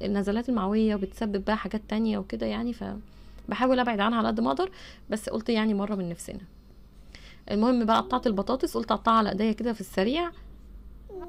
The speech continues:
عايزه اقول لكم الجو الحر ده بيخلي الولاد ترجع من المدرسه تنام بجد، يعني انا ما بعرفش اصحيهم، رغم ان هما مش متعودين ابدًا على نوم الظهر او نوم في نص اليوم، مش متعودين خالص.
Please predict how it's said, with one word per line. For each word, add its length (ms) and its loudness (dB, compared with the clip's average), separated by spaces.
عايزه 200 2
اقول 120 4
لكم 160 2
الجو 360 4
الحر 380 4
ده 200 0
بيخلي 360 0
الولاد 220 0
ترجع 240 0
من 60 4
المدرسه 420 -2
تنام 380 -2
بجد، 360 2
يعني 220 4
انا 80 2
ما 60 0
بعرفش 260 2
اصحيهم، 560 0
رغم 260 4
ان 160 4
هما 200 4
مش 180 2
متعودين 480 0
ابدًا 280 2
على 180 0
نوم 180 2
الظهر 360 4
او 200 2
نوم 420 4
في 160 0
نص 240 2
اليوم، 340 4
مش 160 0
متعودين 340 0
خالص. 380 4